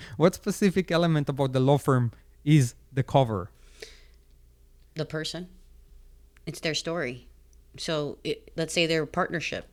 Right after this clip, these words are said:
Speaker 2: right? 'Cause there's not always just one law firm or one lawyer in a law firm.
Speaker 1: Yeah.
Speaker 2: Sometimes there is, which is, makes it a little
Speaker 1: Yeah.
Speaker 2: easier on the person. But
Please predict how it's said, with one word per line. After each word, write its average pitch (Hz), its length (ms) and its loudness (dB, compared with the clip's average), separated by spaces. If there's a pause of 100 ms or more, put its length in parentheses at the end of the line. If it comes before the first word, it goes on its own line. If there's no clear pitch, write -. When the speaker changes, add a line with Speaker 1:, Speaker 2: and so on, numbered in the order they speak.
Speaker 2:
right? 143 380 -6
'Cause 147 180 -12
there's 165 140 -6
not 170 140 -4
always 143 280 -2
just 139 240 -8
one 135 240 -4
law 123 180 -6
firm 127 340 -8
or 123 60 -6
one 135 320 -4
lawyer 127 360 -4
in 123 160 -8
a 123 40 -10
law 127 220 -4
firm. 123 540 -12
Speaker 1:
Yeah. 143 160 2
Speaker 2:
Sometimes 208 340 0
there 214 100 0
is, - 420 -4
which 151 220 -6
is, 147 80 -6
makes 147 220 -6
it 143 100 -6
a 143 40 -6
little 143 200 -2
Speaker 1:
Yeah. 151 160 0
Speaker 2:
easier 135 140 -4
on 131 80 -8
the 127 80 -10
person. - 460 -12
But - 200 -6